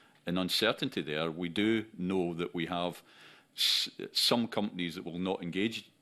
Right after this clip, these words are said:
at the moment because they're waiting to see will there be support from there. So one, one element there, that has caused us a bit of,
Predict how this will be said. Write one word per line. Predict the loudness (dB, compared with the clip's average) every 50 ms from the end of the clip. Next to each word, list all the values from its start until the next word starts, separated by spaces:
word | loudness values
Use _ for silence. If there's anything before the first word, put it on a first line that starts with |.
| _ _ _ _
at | -8 -6
the | -6
moment | -4 -4 -4 -4 -6 -6
because | -8 -4 -4 -4 -4 -4
they're | -4 -4
waiting | -2 -4 -4 -6
to | -6 -6
see | -4 -4 -4 -6 -6 -8 -6 -4
will | -4 -2 -2
there | -2 -2
be | -2 -4 -4 -4 -6 -10 _ _ -14
support | -10 -10 -10 -8 -6 -6 -6 -6 -6
from | -8 -6 -4
there. | -4 -6 -6 -10 -16 -20 -20 -20 -20 -20 -20 -14
So | -8 -4 -2 0
one, | 2 4 4 4 4 2 0 -2 2
one | 4 4 6
element | 6 6 6 6 4 2 2
there, | 4 4 4 4
that | 4 4 4 4 2
has | 0 -2
caused | 0 2 2 2 2 -2
us | -4 -4
a | -2
bit | -2 0 -2
of, | -2 -4 -6